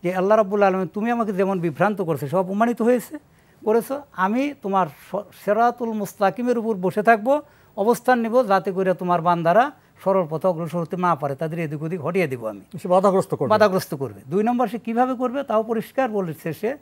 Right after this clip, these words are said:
Speaker 1: তার পথটা হলো, সে বান্দার ডান দিক থেকে আসবে, বাম দিক থেকে আসবে, সামনের থেকে আসবে, পিছনের দিক থেকে আসবে। যে ওহী আল্লাহ রাব্বুল আলামিন আমাদের কাছে পাঠিয়েছেন, যে পরম সত্য জ্ঞান, সেই জ্ঞান থেকে সে বিভ্রান্ত করার জন্য সর্বসময় চেষ্টা করেছে। সুতরাং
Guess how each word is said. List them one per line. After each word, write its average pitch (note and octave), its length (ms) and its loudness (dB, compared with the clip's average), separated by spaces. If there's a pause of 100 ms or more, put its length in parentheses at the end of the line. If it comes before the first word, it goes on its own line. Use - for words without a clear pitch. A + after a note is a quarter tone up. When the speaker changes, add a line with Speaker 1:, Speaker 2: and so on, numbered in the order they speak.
(320)
Speaker 1:
তার F3+ 180 -2
পথটা G3+ 300 -2
হলো, B3 240 -2 (280)
সে - 140 -6
বান্দার G3 400 0
ডান G#3+ 220 2
দিক A#3+ 200 -6
থেকে B3 180 0
আসবে, A#3+ 320 2
বাম F#3+ 260 0
দিক F#3 160 -4
থেকে F#3+ 160 2
আসবে, C#3 280 0 (140)
সামনের G#3 260 -2
থেকে - 220 -4
আসবে, - 240 -2
পিছনের F#3+ 380 -4
দিক C3+ 200 -8
থেকে B2+ 140 -10
আসবে। F#2+ 260 -16 (400)
যে E3+ 140 -2
ওহী F#3 320 -2
আল্লাহ A#3+ 220 4
রাব্বুল A3 260 2
আলামিন G#3+ 300 2
আমাদের A3 280 -2
কাছে A3+ 180 -6
পাঠিয়েছেন, G#3+ 580 -2
যে G3+ 140 0 (140)
পরম G#3+ 260 2
সত্য G#3+ 400 -6
জ্ঞান, B3 280 4 (360)
সেই A3 180 -2
জ্ঞান A3+ 260 4
থেকে C4 220 -2
সে C4 120 -4
বিভ্রান্ত G#3+ 460 0
করার G3+ 320 2
জন্য F#3+ 240 -6
সর্বসময় F#3 640 -6
চেষ্টা F3+ 340 0
করেছে। B2+ 340 -10 (500)
সুতরাং A#3+ 360 2